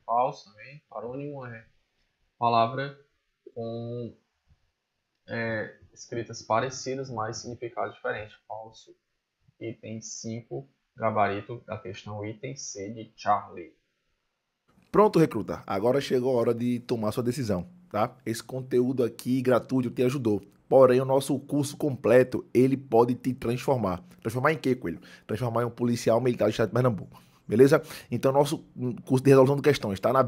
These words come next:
Speaker 2: na descrição com um super desconto. O nosso curso online completo também tá. E o nosso combo aí completão, tá tudo com desconto pra você. Então, vai na, no link que tá na descrição e aguarda os senhores do outro lado.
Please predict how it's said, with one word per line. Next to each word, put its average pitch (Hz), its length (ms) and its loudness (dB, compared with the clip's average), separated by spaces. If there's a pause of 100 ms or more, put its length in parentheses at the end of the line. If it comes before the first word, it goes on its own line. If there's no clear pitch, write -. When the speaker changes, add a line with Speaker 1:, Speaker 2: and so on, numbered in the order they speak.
(120)
Speaker 2:
na 104 480 0
descrição 117 640 -2 (280)
com 117 220 -2
um 113 60 -6
super 151 280 4
desconto. 123 520 0
O 139 80 -2
nosso 143 200 2
curso 143 240 -4
online 131 200 0
completo 127 420 0
também 120 340 -2
tá. 117 320 2 (240)
E 151 140 4
o 170 60 8
nosso 165 400 2
combo 139 400 6
aí 120 120 6
completão, 123 640 -2
tá 123 140 2
tudo 127 280 -6
com 131 140 -6
desconto 117 320 -4
pra 113 100 0
você. 117 400 -6
Então, 98 160 -4
vai 110 140 6
na, 113 480 2 (340)
no 117 220 0
link 123 260 0
que 117 120 -4
tá 117 120 6
na 117 140 6
descrição 123 580 0 (200)
e 120 100 4
aguarda 120 300 4
os 123 60 -4
senhores 120 200 4
do 123 60 8
outro 123 160 2
lado. 87 180 -2